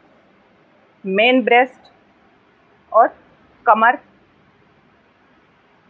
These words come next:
का निशान लगाते हुए इस, इस पे हम fitting का निशान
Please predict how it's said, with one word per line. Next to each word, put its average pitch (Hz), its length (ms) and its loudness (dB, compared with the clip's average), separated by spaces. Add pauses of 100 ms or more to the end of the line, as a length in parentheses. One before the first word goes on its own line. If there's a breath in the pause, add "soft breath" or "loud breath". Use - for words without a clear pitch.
(460)
का 240 100 2
निशान 240 340 -2
लगाते 208 420 0
हुए 233 220 0 (2500)
इस, 233 180 -6 (340)
इस 233 120 -16
पे 262 120 0
हम 262 220 0
fitting 226 340 -4
का 254 100 0
निशान 262 400 -2